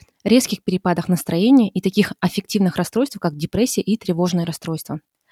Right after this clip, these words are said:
А, прочитав книги об этом, я вспомнила, кстати, как еще в студенчестве моим знакомым,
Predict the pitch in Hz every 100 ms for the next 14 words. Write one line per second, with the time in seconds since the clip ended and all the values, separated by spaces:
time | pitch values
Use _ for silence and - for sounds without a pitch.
0 | - - - - - 180 185 196 - 240
1 | - 226 208 185 254 311 208 190 185 175
2 | - 254 220 185 - 180 - 175 190 196
3 | - 180 285 - - 180 185 180 175 -
4 | 247 208